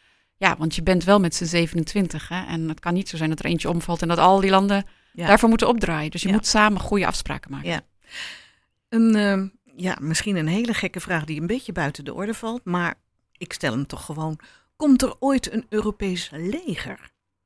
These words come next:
Speaker 2: Want
Speaker 1: Oeh.
Speaker 2: defensie, hè, je noemde het al van
Speaker 1: Nou.
Speaker 2: gezamenlijk optrekken, eh, vrede, veiligheid.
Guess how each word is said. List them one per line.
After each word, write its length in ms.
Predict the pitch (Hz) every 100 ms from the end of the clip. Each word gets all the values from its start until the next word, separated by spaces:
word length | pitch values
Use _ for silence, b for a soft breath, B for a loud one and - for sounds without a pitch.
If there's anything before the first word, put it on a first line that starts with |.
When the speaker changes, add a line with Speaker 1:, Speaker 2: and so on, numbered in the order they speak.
| _ - B B B B
Speaker 2:
Want 340 | 170 208 262 247
Speaker 1:
Oeh. 80 | 208
Speaker 2:
defensie, 680 | 214 170 254 214 165 185 185
hè, 60 |
je 220 | 269 254
noemde 300 | 196 214 220
het 260 | 185 180 175
al 240 | 175 175
van 300 | 170 175 165 - B B B
Speaker 1:
Nou. 240 | 233 311
Speaker 2:
gezamenlijk 600 | 370 247 196 170 170 -
optrekken, 800 | 208 - - 196 196 202 190 147
eh, 380 | 180 185 180 170 - 71 60
vrede, 500 | - - - 196 180
veiligheid. 840 | 170 180 196 214 - 208 233 262 -